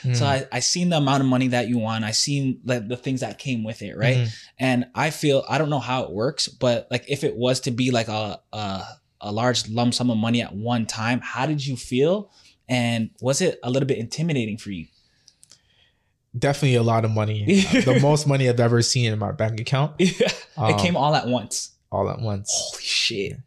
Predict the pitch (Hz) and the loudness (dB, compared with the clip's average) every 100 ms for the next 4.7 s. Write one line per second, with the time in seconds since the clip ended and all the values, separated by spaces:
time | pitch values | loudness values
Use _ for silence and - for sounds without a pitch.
0 | _ _ - 139 147 147 160 156 - 139 | _ _ 0 4 4 2 2 2 2 2
1 | - 127 117 110 98 - 110 104 104 107 | 2 0 2 0 -2 -2 -8 -6 -6 -6
2 | 104 123 131 110 113 113 110 113 107 110 | -4 -2 -2 0 0 2 2 0 0 -4
3 | - - 135 113 101 104 - 110 110 123 | -6 0 2 2 2 0 -2 0 2 0
4 | 110 113 123 113 117 - - | -2 -2 -4 0 2 2 -2